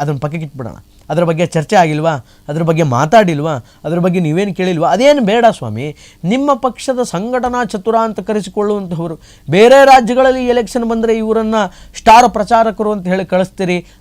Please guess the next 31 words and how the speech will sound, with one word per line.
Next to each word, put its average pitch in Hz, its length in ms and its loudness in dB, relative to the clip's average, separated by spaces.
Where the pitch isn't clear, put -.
ಬೇರೆ 196 280 0
ರಾಜ್ಯಕ್ಕೆ 196 360 0
ಹೋಗಿ 202 160 -4
ಪ್ರಚಾರ 190 340 -2
ಮಾಡಿ 185 220 -2
ಬರ್ತಾರೆ, 165 500 -4
ಫಂಡಿಂಗ್ 240 480 0
ಮಾಡ್ತಾರೆ, 175 440 -2
ಮತ್ತೊಂದು 185 460 -4
ಮಾಡ್ತಾರೆ, 185 400 -4
ಮಗಳೊಂದು 226 420 -4
ಮಾಡ್ತಾರೆ, 196 480 -6
ಎಲ್ಲವೂ 359 560 6
ಮಾಡ್ತಾ 294 300 4
ಇದ್ದಾರಲ್ಲ 185 400 0
ಡಿ 135 160 -8
ಕೆ 131 120 -10
ಶಿವಕುಮಾರ್. - 460 -18
ಎಲ್ಲಕ್ಕಿಂತ 285 400 4
ಹೆಚ್ಚಾಗಿ 269 460 4
ಕರ್ನಾಟಕ 277 540 4
ರಾಜ್ಯದ 285 400 2
ಪ್ರಾದೇಶಿಕ 262 560 6
ಕಾಂಗ್ರೆಸ್ 269 640 2
ಪಕ್ಷದ 285 480 2
ರಾಜ್ಯಾಧ್ಯಕ್ಷರು, 254 1040 4
ಅವರಿಗೆ 269 260 0
ಆಹ್ವಾನ 247 420 2
ಇಲ್ಲ 240 260 -6
ಕಾರ್ಯಕಾರಿಣಿ 214 560 -4
ಸಭೆಗೆ. 196 520 -12